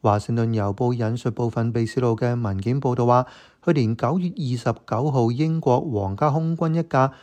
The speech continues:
R C一三五電子偵察機喺克里米亞外海上空同兩架俄國蘇海二十七戰機接觸。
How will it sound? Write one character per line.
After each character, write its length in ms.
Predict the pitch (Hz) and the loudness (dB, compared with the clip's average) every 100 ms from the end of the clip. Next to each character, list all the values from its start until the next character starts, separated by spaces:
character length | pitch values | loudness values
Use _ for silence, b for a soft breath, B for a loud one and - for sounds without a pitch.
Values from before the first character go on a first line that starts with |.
| B - | B -4
R 240 | 180 185 | 2 2
C 220 | 180 190 | 2 0
一 120 | 180 | 0
三 340 | 175 - 180 180 | -2 -2 -2 0
五 180 | 123 120 | 0 -2
電 260 | 120 107 | -2 -2
子 140 | 104 123 | -2 -4
偵 240 | 143 131 | -2 -2
察 120 | 127 | -2
機 280 | 113 165 180 B B B | 0 0 0 B B B
喺 160 | - 135 | 0 2
克 80 | 165 | 2
里 140 | 151 | 2
米 60 | 123 | 0
亞 220 | 120 123 - | 0 0 0
外 140 | 113 | 0
海 220 | 98 120 | 2 0
上 320 | 151 - 120 120 | 0 -2 -2 0
空 240 | 139 196 B B B | 2 0 B B B
同 240 | - 120 127 | -2 0 0
兩 280 | 117 143 | 0 0
架 200 | 156 160 | 2 2
俄 280 | 160 117 104 | 2 2 0
國 220 | 110 147 147 | 2 2 0
蘇 300 | - 202 196 | -2 0 0
海 160 | - | 0
二 60 | 135 | -2
十 440 | 160 113 113 120 - | -2 -6 -4 -6 -4
七 480 | - 151 - - | -6 -6 -6 -4
戰 120 | 117 113 | -2 0
機 160 | 135 | -2
接 140 | 131 120 | -2 0
觸。 220 | 156 | 2